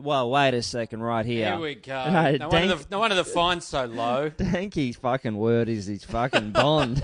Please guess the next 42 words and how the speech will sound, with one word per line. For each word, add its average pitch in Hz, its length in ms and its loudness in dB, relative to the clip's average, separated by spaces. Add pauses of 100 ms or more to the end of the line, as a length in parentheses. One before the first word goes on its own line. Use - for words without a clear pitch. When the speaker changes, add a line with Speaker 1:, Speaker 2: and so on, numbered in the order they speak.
(140)
Speaker 1:
<laughs> - 140 -14
I 180 220 6
would 170 180 2
think, 185 180 2 (460)
I 185 420 0 (120)
take 180 240 0
that 147 240 0
back, 127 320 0
the 113 160 0
Age 208 600 -4
newspaper. 120 540 -2
Speaker 2:
Yeah. 135 240 2 (500)
Yeah. 170 220 -2 (240)
Speaker 1:
<laughs> 285 260 -14
I 170 120 2
mean, 175 320 0
I, 196 240 2
I 190 240 2
know 165 200 0
for 135 160 -4
a 127 60 -2
fact, 117 500 -8 (140)
a 143 40 -16
number 147 340 -6
of 127 60 -6
times, 120 340 -6
as 131 320 -2
Mister - 280 -10
Dank 110 300 -2
has 104 160 -4
said 107 380 -2
in 107 80 -10
the 101 80 -10
past, 110 600 -6 (400)
Speaker 2:
Mm. 110 340 0
Speaker 1:
uh, - 100 -12
that 120 160 -4 (120)
sometimes 139 760 -6 (100)
paper 123 300 -6
records 113 640 -4
will 117 380 -8
disintegrate. 110 800 -10